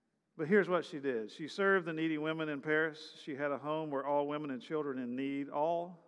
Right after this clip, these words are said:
women and children in need, could come. And in World War Two, she helped rescue so many Jews, it was countless.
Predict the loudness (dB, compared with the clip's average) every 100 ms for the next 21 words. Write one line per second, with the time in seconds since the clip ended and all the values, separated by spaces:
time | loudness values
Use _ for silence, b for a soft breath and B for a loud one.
0 | -14 -10 -8 -8 -6 -6 -6 -6 -6 -6
1 | -6 -8 -14 b b b b b b -12
2 | -8 -2 -2 -2 0 2 4 4 2 2
3 | 2 2 2 -4 -4 -2 -2 -2 -4 -4
4 | -10 -10 -8 -6 -6 -8 -6 -4 -4 -4
5 | -8 -10 -10 -8 -8 -14 -20 -20